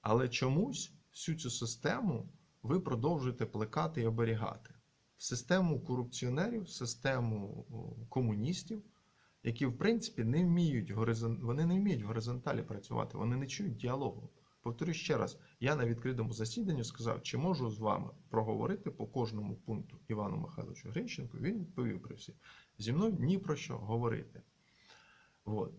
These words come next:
Ще є дивовижні якісь, як виявилось, кримінальні справи по університету,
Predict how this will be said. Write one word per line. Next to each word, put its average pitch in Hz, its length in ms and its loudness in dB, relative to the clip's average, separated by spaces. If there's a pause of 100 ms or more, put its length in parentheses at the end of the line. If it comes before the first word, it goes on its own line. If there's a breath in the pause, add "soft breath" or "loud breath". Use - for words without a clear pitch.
(180)
Ще 214 260 6
є 208 100 6
дивовижні 151 840 4
якісь, 170 500 0
як 120 200 0
виявилось, 143 440 2
кримінальні 123 680 2
справи 120 500 2
по 98 160 -6
університету, - 840 -8